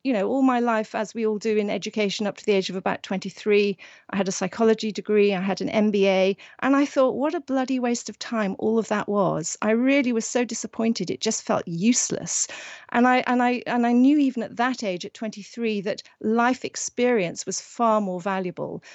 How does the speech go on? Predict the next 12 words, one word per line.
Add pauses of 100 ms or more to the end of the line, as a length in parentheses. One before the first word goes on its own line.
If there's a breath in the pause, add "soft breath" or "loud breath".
(120 loud breath)
So
in
setting
up
my
own
business,
um,
and
becoming
an
entrepreneur,